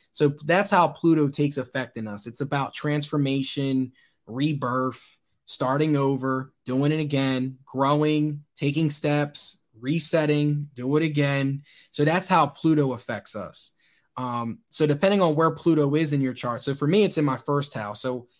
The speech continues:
so the first house, like I said, it's, like, the mask that we present to people. So, like,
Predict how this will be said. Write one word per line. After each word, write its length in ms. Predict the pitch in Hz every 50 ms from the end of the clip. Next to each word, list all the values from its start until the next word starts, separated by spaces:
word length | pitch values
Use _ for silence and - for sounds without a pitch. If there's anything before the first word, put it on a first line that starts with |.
| _ _ _ _ -
so 280 | - - 143 135 135
the 200 | 120 - - 131
first 320 | - - 175 175 160 - 165
house, 260 | 156 156 147 147 151
like 100 | 139 143
I 60 | 135
said, 260 | 135 - 151 143 143
it's, 140 | 135 131 -
like, 120 | 127 117
the 80 | - 113
mask 380 | 110 123 131 135 135 135 - -
that 120 | 120 113
we 100 | 131 131
present 400 | 120 - 120 107 135 139 143 143
to 80 | 143 -
people. 500 | - 143 139 135 - 135 131 131 127 _ _ _ _ _
So, 160 | - - 151
like, 380 | 156 151 151 147 143 143 -